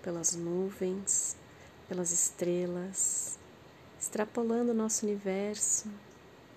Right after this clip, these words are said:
passando por camadas de luzes mais escuras, camadas de luzes mais claras, outra camada de luzes escuras e mais uma camada de luzes claras.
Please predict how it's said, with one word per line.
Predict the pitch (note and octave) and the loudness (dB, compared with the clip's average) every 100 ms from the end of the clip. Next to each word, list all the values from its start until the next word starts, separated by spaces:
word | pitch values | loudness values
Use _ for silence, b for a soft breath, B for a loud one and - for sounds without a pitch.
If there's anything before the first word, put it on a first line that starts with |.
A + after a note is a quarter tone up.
| - - - - - - | -20 -20 -20 -20 -12 -6
passando | F#3+ - G3+ | 0 2 2
por | G3 G3+ | 0 -2
camadas | - F#3+ F#3+ F#3+ F#3+ - | 0 0 2 2 2 2
de | |
luzes | F#3+ F#3+ F#3+ F3 | 0 0 4 4
mais | F#3 F3+ F3+ | 4 2 4
escuras, | - - - A3+ A#3+ A#3 G#3 A3 - - | 4 2 -2 0 2 2 2 2 0 0
camadas | F#3 F3 F3 E3+ F3 | -2 -2 -2 -2 -4
de | F3 | -2
luzes | E3 E3 E3 | -2 4 4
mais | E3+ E3 - | 4 6 6
claras, | - E3+ F3 F#3+ F#3+ F#3+ F#3+ - - - - - B B B B | 6 0 2 2 0 -2 4 8 6 4 -6 -20 B B B B
outra | - F#3 - F#3 | 0 0 0 -2
camada | F#3+ F3+ F3+ F#3 | 2 2 4 2
de | F3+ F3+ | 0 -2
luzes | F3+ F3+ F3+ F#3 | -2 0 0 0
escuras | - - - A#3 B3 A#3 G#3+ | 0 0 0 2 4 4 4
e | G3 | 2
mais | G3 G3 | 2 2
uma | G3 F#3 | 0 0
camada | - F3+ F3 F3+ F#3 | -2 -2 -2 0 -2
de | F3+ | -2
luzes | F#3 F#3 F3+ - - | -4 0 2 2 0
claras. | F3+ E3+ E3+ F#3 F#3+ - | -4 -6 -6 -4 4 6